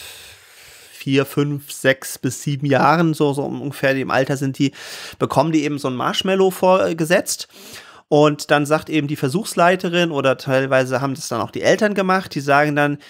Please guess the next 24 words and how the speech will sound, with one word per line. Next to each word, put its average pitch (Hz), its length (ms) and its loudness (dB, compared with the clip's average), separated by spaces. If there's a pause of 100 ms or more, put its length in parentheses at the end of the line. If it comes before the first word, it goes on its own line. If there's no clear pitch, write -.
(160)
hier 160 220 4
ist 151 120 -6
so 147 80 2
ein, 131 180 -2
so 123 100 -2
ein 120 60 -4
Marshmallow 226 800 2 (400)
und 160 380 4
wenn 165 140 4
du 165 80 4
es 151 120 0
schaffst, - 400 0
bis 180 220 -4
Mama 160 300 2
wieder 139 180 2
da 156 260 4
ist 247 240 -2
oder 156 160 0
bis 147 200 -10
die - 80 -14
Versuchsleiterin 156 760 -2
wieder 127 160 0
da 156 280 2
ist, 214 300 -2